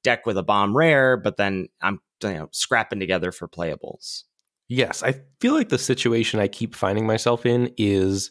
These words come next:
Speaker 2: I mess my draft up because I try to include a rare, but then I end up not quite getting there anyway. So I've got this rare, but not the most functional deck in the world. I don't know.
Speaker 1: Yeah. Yeah, I think th-, I think that's definitely tough. And I've definitely had that experience, definitely seen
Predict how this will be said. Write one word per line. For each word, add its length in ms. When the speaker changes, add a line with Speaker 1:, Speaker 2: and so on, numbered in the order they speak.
Speaker 2:
I 40
mess 380
my 140
draft 420
up 180
because 280
I 100
try 300
to 100
include 300
a 60
rare, 320
but 100
then 120
I 60
end 140
up 80
not 260
quite 240
getting 240
there 240
anyway. 480
So 140
I've 80
got 160
this 180
rare, 440
but 180
not 460
the 80
most 280
functional 400
deck 220
in 60
the 80
world. 320
I 80
don't 100
know. 200
Speaker 1:
Yeah. 320
Yeah, 140
I 80
think 220
th-, 120
I 80
think 200
that's 160
definitely 240
tough. 240
And 80
I've 80
definitely 220
had 220
that 100
experience, 460
definitely 280
seen 580